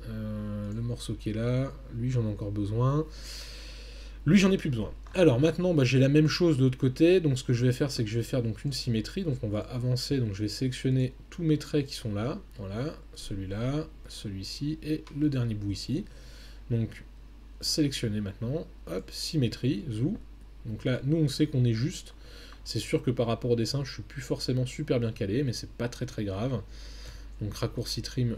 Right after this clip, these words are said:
je nettoie ce qui déborde en montant au fur et à mesure, parce qu'il y en a quand même pas mal.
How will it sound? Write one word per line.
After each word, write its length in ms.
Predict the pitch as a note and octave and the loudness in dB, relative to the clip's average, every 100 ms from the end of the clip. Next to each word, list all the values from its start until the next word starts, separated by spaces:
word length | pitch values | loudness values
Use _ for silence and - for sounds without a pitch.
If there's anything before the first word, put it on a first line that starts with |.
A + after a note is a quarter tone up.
| A2 | -2
je 160 | G2+ | 2
nettoie 340 | B2 B2 - A#2+ | 4 4 2 -2
ce 80 | |
qui 120 | - G2+ | -2 -4
déborde 400 | G2+ G#2+ G#2+ G#2+ - - | -2 0 -2 -6 -8 2
en 80 | |
montant 360 | D3+ D3+ D3 C#3+ | 4 6 4 0
au 40 | |
fur 160 | C3 - | 0 0
et 40 | |
à 20 | A#2+ | 2
mesure, 180 | A#2+ | 2
parce 120 | C3 - | 0 -2
qu'il 140 | G2 | -2
y 80 | G2 | 2
en 80 | A#2 | 2
a 80 | |
quand 160 | A#2+ A#2+ | 2 0
même 140 | A2 | -2
pas 140 | G#2 G2 | -2 -4
mal. 300 | G2 C3 | -2 -2